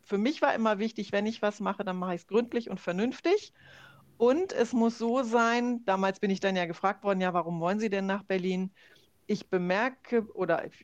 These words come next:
das war damals schon das große Thema, ich komme ja aus dem Hotelbereich, wo es eben mit der Altersversorgung bei vielen auch nicht so doll ist.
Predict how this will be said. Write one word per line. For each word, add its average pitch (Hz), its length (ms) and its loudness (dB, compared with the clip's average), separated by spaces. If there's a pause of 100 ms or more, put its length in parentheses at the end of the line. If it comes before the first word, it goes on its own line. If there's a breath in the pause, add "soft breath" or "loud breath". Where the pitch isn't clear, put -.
das 175 260 -4
war 180 100 2
damals 208 360 2
schon 185 140 -2
das 170 160 0
große 226 400 0
Thema, 190 500 2
ich - 200 -10
komme 185 240 0
ja 139 60 0
aus 156 140 -8
dem 170 80 -8
Hotelbereich, 202 800 0
wo 170 80 0
es 165 120 -6
eben 160 240 -6
mit 156 140 -6
der 135 100 2
Altersversorgung 180 800 -2
bei 170 120 -6
vielen 165 280 -8
auch 170 100 -8
nicht 165 160 -10
so 175 100 -10
doll 170 240 0
ist. 240 420 -2